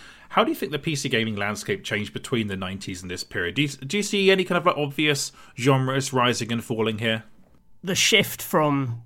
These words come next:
Speaker 2: like, the nineties shooter into the naughty shooter is super, super obvious that something changes. And you wanna say it's just like Half-Life changes everyone's narrative ambitions,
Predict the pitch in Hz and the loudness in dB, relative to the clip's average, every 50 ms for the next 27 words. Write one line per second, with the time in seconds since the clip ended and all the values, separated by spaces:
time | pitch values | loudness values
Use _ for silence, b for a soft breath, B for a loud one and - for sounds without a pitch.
0 | - - 147 139 - 151 147 151 151 147 147 139 117 - 143 123 120 117 - - | -6 -6 -6 -4 -2 -2 0 0 2 2 2 0 0 -2 -2 -2 0 0 0 0
1 | 143 123 117 117 - 139 117 107 117 - 127 123 123 123 123 120 117 117 - 127 | 0 0 -2 -2 0 0 2 2 0 0 0 0 2 2 0 0 -2 -2 -4 -6
2 | 117 120 - 123 107 101 110 - 117 95 107 110 - - - - - - - - | -6 -6 -6 -6 -6 -8 -8 -12 -12 -10 -8 -6 -6 -6 -6 0 2 2 4 4
3 | 131 113 113 117 123 110 - - 120 110 117 123 117 117 110 107 - 104 104 101 | 2 0 -2 -2 -4 -6 -2 -2 -2 -2 -2 -2 -2 -2 -2 -4 -6 -8 -8 -8
4 | - - - - b b b b b b b - 123 - - - - 123 90 101 | -8 -8 -10 -12 b b b b b b b -6 -6 -4 -2 0 0 0 -2 -4
5 | 101 101 107 - 135 113 104 95 87 - 95 90 98 - - - b b b b | -6 -8 -8 -4 -4 -4 -4 -4 -8 -10 -12 -12 -10 -10 -12 -14 b b b b
6 | b b b - 123 123 117 110 110 107 - - - 151 156 170 175 165 127 117 | b b b 4 6 6 6 6 2 0 -4 -6 -8 -6 -2 0 2 2 2 2
7 | - 135 117 113 - - 117 - - 117 107 - - - - 135 120 117 120 - | 2 2 0 0 -2 -2 -2 -4 -4 -6 -6 -8 -8 -4 -2 0 0 0 -2 -2
8 | - 117 113 113 117 - - 123 113 110 110 117 117 117 117 - - - - - | -2 -2 -2 -2 -4 -4 -2 0 0 0 -2 -2 -4 -4 -4 -4 -6 -8 -8 -2
9 | - 131 120 123 117 110 110 113 117 - - 127 120 120 117 113 - 147 123 127 | -2 -2 0 0 0 0 0 0 -2 -2 0 4 4 4 4 2 0 0 2 2
10 | 120 117 113 131 127 - - 165 147 147 143 123 - - | 2 2 2 0 -2 0 0 0 0 0 0 -2 -4 -6